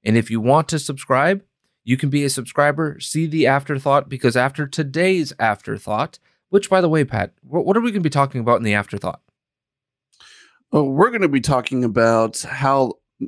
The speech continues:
Speaker 2: well, the majority of Democrats would leave the U S if invaded, and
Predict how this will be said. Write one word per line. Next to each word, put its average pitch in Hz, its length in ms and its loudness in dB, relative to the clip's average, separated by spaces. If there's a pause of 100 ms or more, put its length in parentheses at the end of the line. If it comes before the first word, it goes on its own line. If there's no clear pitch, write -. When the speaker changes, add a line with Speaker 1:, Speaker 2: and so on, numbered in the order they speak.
Speaker 2:
well, 113 420 2 (140)
the 170 100 4
majority 170 580 4
of 113 120 0
Democrats 127 560 -2
would 117 120 -6
leave 185 200 -2
the 120 80 -2
U 113 180 0
S 113 180 2
if 113 140 -10
invaded, 104 480 -2 (1080)
and 110 460 -2